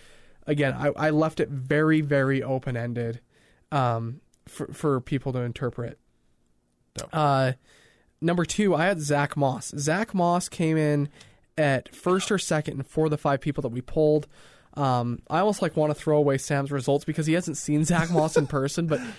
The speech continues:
Speaker 2: <laughs>
Speaker 1: Zach is, he's devastating. He has a great name.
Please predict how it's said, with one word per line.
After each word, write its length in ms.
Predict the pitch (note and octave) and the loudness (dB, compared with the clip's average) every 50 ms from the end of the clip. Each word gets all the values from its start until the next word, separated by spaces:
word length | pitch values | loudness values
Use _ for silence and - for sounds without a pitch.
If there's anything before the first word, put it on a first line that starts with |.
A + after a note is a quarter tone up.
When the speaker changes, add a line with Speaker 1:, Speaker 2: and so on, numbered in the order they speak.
| - - | -20 -20
Speaker 2:
<laughs> 300 | - - - - _ - | -20 -20 -20 -20 _ -10
Speaker 1:
Zach 360 | D3+ D3+ E3+ F3+ G3+ A3 - A3 | -4 -2 0 0 0 0 0 2
is, 340 | F#3 D#3+ C#3+ - - - - _ _ _ _ - | 2 2 2 -2 -6 -12 -16 _ _ _ _ -6
he's 300 | E3 E3 D#3 C#3 C3+ C3+ | -4 -4 -2 -2 -4 -8
devastating. 680 | C#3+ C#3+ C#3 D3 D#3 E3+ - - - F3 E3 D#3+ D#3+ | -2 0 2 2 2 0 -2 0 0 0 2 2 0
He 80 | D#3+ D#3 | 0 0
has 100 | D3 C#3 | 0 0
a 60 | C3 | -2
great 340 | A#2+ - C3+ C#3 D#3 D#3+ - | -4 -2 0 0 0 0 0
name. 440 | D3 C#3 C3+ C3 C3 C3 B2+ C3 | -2 0 0 0 -2 -2 -4 -6